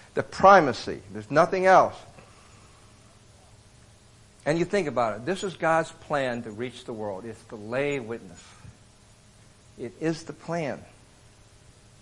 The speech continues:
You think about your own life. What was the primary influence in your life that caused you to come to the Lord?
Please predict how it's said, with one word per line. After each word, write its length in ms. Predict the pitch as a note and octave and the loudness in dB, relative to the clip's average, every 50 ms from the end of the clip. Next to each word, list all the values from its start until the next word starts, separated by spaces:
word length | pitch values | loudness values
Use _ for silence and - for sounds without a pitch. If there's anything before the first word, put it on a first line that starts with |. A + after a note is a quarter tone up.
| - - - - - - - - - - - - - - - - - - - - - - - - - - - - - - - - - - - - - - - - - - | -20 -20 -20 -20 -20 -20 -20 -20 -20 -20 -20 -20 -20 -20 -20 -20 -20 -20 -20 -20 -20 -20 -20 -20 -20 -20 -20 -20 -20 -20 -20 -20 -20 -20 -20 -20 -20 -20 -20 -20 -16 -16
You 60 | - | -12
think 180 | A3+ - A#3+ A3 | -8 -6 -4 0
about 240 | F#3+ F3+ E3 D#3+ D3 | 2 2 2 2 0
your 160 | C#3 C3+ C3+ | -2 0 0
own 180 | C#3 C3+ C3+ | 0 0 0
life. 240 | A#2+ A2 G#2 F#2+ F2 - - - - - - | 0 -2 -2 -2 -4 -10 -16 -20 -20 -20 -4
What 260 | D#3 D#3 G#3 A3 G#3 | 0 2 2 2 2
was 160 | F#3+ F3+ E3+ | 0 -4 -4
the 140 | - - C3+ | -4 -8 -8
primary 760 | B2 A#2+ - - - - F#3+ G3 G3 F#3+ F3+ F3 E3 D#3 D3+ | -8 -10 -14 -8 0 4 6 6 6 4 2 0 0 0 -2
influence 420 | D3+ D3+ - - C#3+ B2+ A#2+ - - | -4 -6 -6 -8 -8 -8 -8 -10 -12
in 160 | A#2 G#2 G2+ | -14 -12 -6
your 240 | A2 C3 D3+ D3+ C#3+ | -2 2 2 4 4
life 280 | C3 A#2 G#2+ F#2+ F#2 F#2+ - | 4 2 0 -2 -4 -10 -16
that 120 | - - | -20 -8
caused 280 | - - D3 C#3 C3 - - | -2 0 0 0 0 -2 -2
you 140 | D3+ E3+ F#3+ | 0 2 2
to 60 | F#3 | 2
come 280 | D3 - - C#3 B2+ B2+ | 0 -2 -6 -8 -8 -8
to 40 | A#2+ | -8
the 60 | A#2+ | -10
Lord? 300 | B2 B2 A2+ G#2+ F2 D2+ | -8 -8 -6 -6 -8 -10